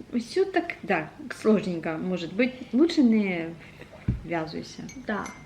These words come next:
Speaker 2: О-, от, о, відстань і стосунки на відстані можуть пережити тільки вже сильні,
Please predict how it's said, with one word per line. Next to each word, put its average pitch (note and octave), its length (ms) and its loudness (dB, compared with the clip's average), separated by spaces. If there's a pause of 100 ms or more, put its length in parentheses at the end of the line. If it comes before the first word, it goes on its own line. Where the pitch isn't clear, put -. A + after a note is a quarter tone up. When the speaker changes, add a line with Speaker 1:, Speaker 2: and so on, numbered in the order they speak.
Speaker 2:
О-, B3+ 60 6 (120)
от, D4 260 2
о, A3+ 40 0 (180)
відстань C4 560 4 (100)
і B3 80 -2
стосунки D4 440 2
на C4 100 6
відстані B3+ 540 2
можуть D4 340 0
пережити B3+ 400 4
тільки C#4+ 480 0
вже A3+ 300 0
сильні, C#4 760 4